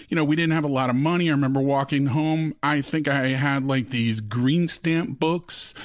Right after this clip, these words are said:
that I'd filled up so I could buy something at the store. And I was walking home, and this truck pulls up, and this guy leans over, and he's like,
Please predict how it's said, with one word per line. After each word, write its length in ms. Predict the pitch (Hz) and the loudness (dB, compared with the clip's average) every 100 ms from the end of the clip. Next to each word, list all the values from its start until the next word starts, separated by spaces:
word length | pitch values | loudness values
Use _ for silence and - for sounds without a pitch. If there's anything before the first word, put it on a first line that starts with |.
| - | -6
that 120 | 131 127 | 0 0
I'd 220 | 123 113 | 0 -4
filled 460 | - - 151 151 | -6 -2 0 0
up 200 | 147 151 | 0 -2
so 140 | - 127 | -2 -2
I 40 | |
could 260 | 120 107 113 | -2 -6 -4
buy 320 | 110 120 135 | 0 0 0
something 360 | - 135 127 127 | 0 -2 0 -2
at 140 | 123 | -2
the 80 | 107 | -6
store. 840 | - - - 147 147 160 165 175 - - - - | -6 -8 -4 0 2 2 0 -2 -6 -18 -18 -6
And 140 | - | -2
I 40 | 156 | 0
was 140 | 175 | 0
walking 460 | 175 214 214 202 190 | 0 -2 0 0 0
home, 640 | 151 190 214 190 175 156 - - - - _ _ | 0 0 0 2 0 -2 -8 -20 -20 -20 _ _
and 340 | 170 180 170 | -2 0 -2
this 240 | 175 180 - | 0 -2 -4
truck 480 | - - 277 294 - | -6 -2 -2 -4 -4
pulls 340 | 170 151 143 | 0 0 0
up, 300 | 151 147 143 170 | 0 0 -2 -2
and 260 | 165 165 | 0 0
this 220 | 156 160 | 0 -2
guy 400 | 139 113 160 233 | -4 0 0 2
leans 380 | 233 202 185 160 | 2 2 2 0
over, 340 | 165 170 160 170 | 0 0 0 0
and 200 | 165 156 | 2 2
he's 140 | 143 | 2
like, 200 | 156 127 | 0 -2